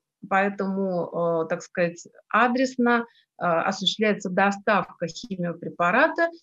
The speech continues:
а, в ту зону, которую нам нужно победить.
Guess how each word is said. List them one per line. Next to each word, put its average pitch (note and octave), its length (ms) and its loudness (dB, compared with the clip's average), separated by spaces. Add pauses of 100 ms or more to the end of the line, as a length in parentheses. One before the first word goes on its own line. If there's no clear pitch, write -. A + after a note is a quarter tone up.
(200)
а, F3 100 -6
в - 80 -18
ту G#3 180 -2
зону, D4 600 0
которую A3+ 460 2
нам G#3 360 0 (140)
нужно G3+ 680 -2
победить. F3+ 640 -4